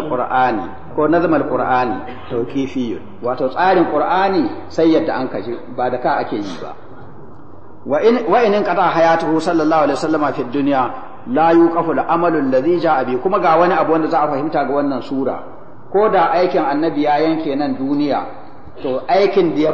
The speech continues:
bari bai yankewa. Kun gane ko? ولذلك رتب بعدها سورة اللهب. Kuma bayan haka nan sai an ka tawo da Suratul Lahab, wato don a nuna kenan aikin annabi bai yankewa. Kamar kiyayya da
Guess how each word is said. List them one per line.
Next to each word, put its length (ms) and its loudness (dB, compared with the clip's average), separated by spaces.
bari 320 6
bai 160 0
yankewa. 480 -4
Kun 140 0
gane 320 2
ko? 240 -4
ولذلك 580 4
رتب 300 2
بعدها 340 2
سورة 300 0
اللهب. 280 -2
Kuma 260 2
bayan 200 2
haka 80 2
nan 80 0
sai 120 -2
an 60 -4
ka 80 -4
tawo 140 0
da 80 -4
Suratul 320 -4
Lahab, 260 -4
wato 300 -2
don 160 0
a 80 0
nuna 240 -2
kenan 240 -4
aikin 240 -6
annabi 240 -6
bai 160 -2
yankewa. 400 -6
Kamar 320 -2
kiyayya 400 4
da 80 0